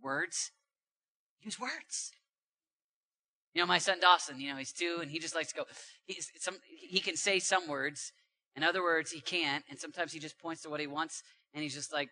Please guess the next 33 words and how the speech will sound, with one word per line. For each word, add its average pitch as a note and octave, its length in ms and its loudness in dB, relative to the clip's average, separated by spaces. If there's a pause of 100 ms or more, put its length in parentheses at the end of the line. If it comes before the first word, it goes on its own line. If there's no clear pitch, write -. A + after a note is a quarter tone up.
(140)
"Ah," D5 560 12
you E3 80 4
know, D#3+ 180 4
like D3+ 200 0
that. D#3+ 240 10 (560)
And G3+ 100 8
I F#4 120 12
know E4 160 8
what G#3 120 8
he E3+ 60 4
wants, E3 720 2
but E3 80 4
I'm F3+ 160 8
looking E3+ 260 -2
at D#3 100 6
him D3+ 80 0
saying, C#3+ 340 -4
"Dawson, B2 380 -8
use C3 280 -6
your D#3+ 100 -4
words. D#3+ 580 -4 (480)
Use C#3+ 220 -2
your F3+ 80 -4
words." F#3 400 -4
You D#3 80 -10
know D#3+ 100 -2
what, F3+ 140 0
guys? F#3+ 320 2
I F#3 60 -8
wanna A3+ 140 -10
encourage G3 340 -6
you A3 80 -12
guys. B2+ 580 -6